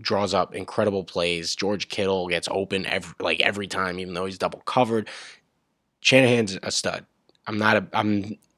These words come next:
I, I don't love the Niners or anything like that. I'm not a Niners fan, but Shanahan is a stud. And Dan Campbell is talking about biting people's knees in his, uh, in his opening press conference as,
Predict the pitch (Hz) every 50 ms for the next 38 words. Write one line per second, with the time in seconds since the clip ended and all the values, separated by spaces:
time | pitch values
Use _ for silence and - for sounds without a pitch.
0 | - 113 107 104 98 85 104 107 113 110 101 - - 101 104 107 110 104 101 107
1 | 101 90 90 101 104 110 110 107 98 95 107 104 107 107 104 101 107 104 104 101
2 | 95 - 95 98 98 92 - - 98 101 95 98 98 98 95 98 95 95 98 101
3 | 98 98 92 - - 101 104 107 104 92 90 - - 113 104 104 98 98 101 95
4 | 95 90 92 87 - - 95 90 - - - - - - - - - 98 90 113
5 | 110 110 104 - 110 104 104 95 98 95 90 - - 101 92 92 92 95 90 95
6 | 95 - 95 101 104 87 107 98 - 104 98 - 92 92 - 104 98 95 98 95
7 | 90 90 90 92 - - 73 95 98 95 90 87 90 95 90 92 90 90 90 -
8 | - - - - - - - 107 101 92 87 - 104 104 - 107 101 98 95 95
9 | 92 87 85 _ - - - 95 - - - 92 90 87 - 95 90 87 - 104
10 | 95 95 90 90 90 -